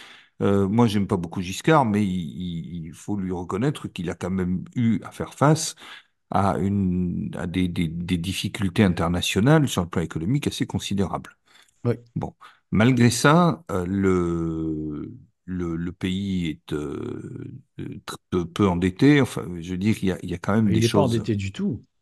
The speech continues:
Speaker 1: Il est même pas endetté du
Speaker 2: Il est
Speaker 1: tout.
Speaker 2: pas endetté du tout. Il est, il est excédentaire. Le, les budgets sont excédentaires, euh,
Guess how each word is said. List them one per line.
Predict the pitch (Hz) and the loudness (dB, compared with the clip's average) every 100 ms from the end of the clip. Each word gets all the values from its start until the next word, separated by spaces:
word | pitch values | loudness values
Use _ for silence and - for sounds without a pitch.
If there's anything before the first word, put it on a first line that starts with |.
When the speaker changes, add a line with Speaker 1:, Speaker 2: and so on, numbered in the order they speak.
| _ _ 92 | _ _ -2
Speaker 1:
Il | |
est | 95 | 4
même | 107 113 | 6 6
pas | 92 | 4
endetté | 82 90 104 85 | 2 2 2 0
du | 98 | -2
Speaker 2:
Il | |
est | 110 | 2
Speaker 1:
tout. | 135 | 4
Speaker 2:
pas | |
endetté | 113 110 107 101 | 4 4 2 0
du | 92 104 | -2 -4
tout. | 202 147 | 0 2
Il | 101 | 2
est, | 104 | 0
il | 110 104 | 0 2
est | |
excédentaire. | 101 - 92 98 98 127 101 | 0 -4 -4 -4 -2 -2 0
Le, | 101 | 0
les | 90 101 | 0 -2
budgets | 98 101 131 | 0 2 0
sont | 135 98 | 0 -2
excédentaires, | 101 87 107 98 98 98 139 143 | -2 -2 -2 -2 -2 0 4 6
euh, | 107 92 | 6 4